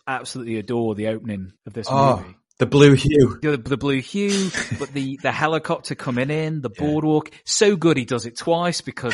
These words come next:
Speaker 1: why
Speaker 2: <laughs>
Speaker 1: fucking not when it looks so goddamn
Speaker 2: He does
Speaker 1: good?
Speaker 2: a lot of them twice. He does one in reverse. The water's go, flowing the wrong way. But,
Speaker 1: I know,
Speaker 2: uh, it,
Speaker 1: I know,
Speaker 2: it,
Speaker 1: I did see that.
Speaker 2: it, it's great. I, so I, I noted down the intro as well. It's immediate, um, and the, the whispers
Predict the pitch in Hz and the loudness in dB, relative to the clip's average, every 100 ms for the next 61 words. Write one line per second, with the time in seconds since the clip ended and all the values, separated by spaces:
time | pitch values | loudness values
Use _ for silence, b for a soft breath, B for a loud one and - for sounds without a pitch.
0 | - 127 127 120 127 120 113 147 - 185 | -2 0 0 0 0 -2 4 4 6 4
1 | 151 143 156 185 - 131 120 135 - 135 | 2 2 0 0 -2 -4 -2 -2 0 2
2 | 160 190 170 185 175 151 - 127 113 143 | 6 8 10 10 10 8 8 8 8 8
3 | 160 147 170 170 131 110 131 160 131 - | 8 8 8 8 8 6 8 8 6 2
4 | 117 143 127 110 123 90 - 123 113 110 | 4 4 4 2 -2 -2 0 2 4 2
5 | 107 107 131 123 B B B B _ 117 | -2 -2 -2 -2 B B B B _ 2
6 | 143 135 135 131 131 131 131 139 156 151 | 4 4 6 6 4 4 4 4 2 -2
7 | 143 135 120 117 135 143 156 143 - 120 | -4 -4 -4 -2 0 4 4 4 6 6
8 | 110 120 - - 143 131 143 139 139 139 | 8 4 0 0 4 4 4 4 6 4
9 | 113 123 110 110 113 113 104 98 117 107 | 2 0 2 2 0 0 -2 0 -2 -2
10 | - 113 117 123 113 107 92 - _ - | 0 2 4 2 2 2 0 -4 _ -14
11 | 60 104 98 98 95 - 104 101 95 101 | -8 -6 -4 -6 -6 -2 -2 -2 -2 -2
12 | 101 101 127 - - 135 120 113 110 - | -4 -2 -2 -2 -2 0 2 0 -4 -12